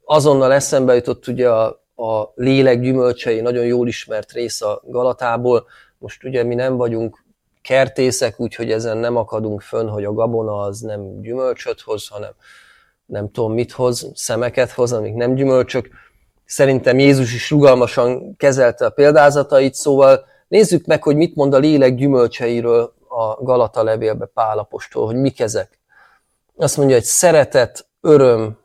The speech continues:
békesség, türelem, szívesség,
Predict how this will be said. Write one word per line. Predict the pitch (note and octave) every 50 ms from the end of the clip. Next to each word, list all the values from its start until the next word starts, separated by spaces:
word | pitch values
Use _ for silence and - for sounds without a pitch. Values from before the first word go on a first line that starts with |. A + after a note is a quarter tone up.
| _ _
békesség, | - B2+ C3+ D3 D3+ C#3 G2+ - B2+ A2 - - - - A#2+ A2 A2 G#2+ - - _
türelem, | _ - E3 D3+ C#3+ C3 A#2+ A#2+ A2+ G#2+ G#2+ G#2+ G#2+ _ _ _ _ _ _ _ _ _ _ _ _ _ _ _ _ _ _ _ _ _
szívesség, | _ - - - G3+ F#3+ F3 D#3+ C#3+ C3 - - - - C#3 C3 B2+ A#2+ B2 A2+